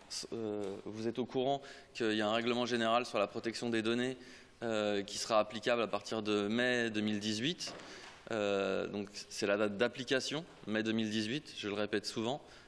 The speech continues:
Il est entré en vigueur en deux mille seize. Euh, l'ensemble des organismes publics et privés,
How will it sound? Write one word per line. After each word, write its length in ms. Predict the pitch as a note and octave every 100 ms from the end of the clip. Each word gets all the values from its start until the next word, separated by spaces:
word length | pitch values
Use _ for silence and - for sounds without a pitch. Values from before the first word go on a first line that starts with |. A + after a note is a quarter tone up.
| -
Il 100 | G2+
est 60 |
entré 280 | G#2 A#2+ -
en 120 | B2
vigueur 500 | A2+ A#2 A#2+ B2 A#2+ -
en 80 | G#2
deux 100 | A2+
mille 180 | A#2 A2
seize. 400 | C3+ D#3 B2 G#2 - - - - -
Euh, 380 | A2 G2+ G2 F#2+
l'ensemble 400 | G#2+ A#2 B2+ B2+
des 220 | G#2+ G#2+
organismes 540 | A2 A2 A#2 A#2 A2
publics 440 | G2 - A2+ A#2 A#2
et 60 |
privés, 460 | G2 - A#2 B2 B2+